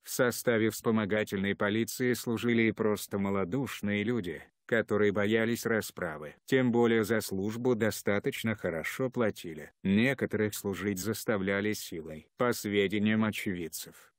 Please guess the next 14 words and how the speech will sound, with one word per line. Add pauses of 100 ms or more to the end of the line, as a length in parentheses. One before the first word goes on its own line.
на
многих
пунктах
заставы
были
организованы
засады. (120)
Подходящих
мужчин
принуждали
идти
в
полицию
добровольно.